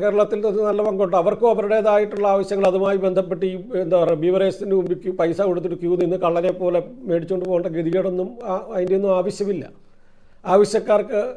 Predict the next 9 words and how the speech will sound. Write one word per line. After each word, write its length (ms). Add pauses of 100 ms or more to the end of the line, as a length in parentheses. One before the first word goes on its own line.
(280)
വാങ്ങി 340
ഉപയോഗിക്കാനുള്ള 580 (560)
അവസരം 460
ഉണ്ടാക്കി 320
കൊടുക്കണം 360
എന്നുള്ളത് 320
തന്നെയാണ് 340
വാർത്തകൾ 420
വാസ്തവങ്ങളുടെ 640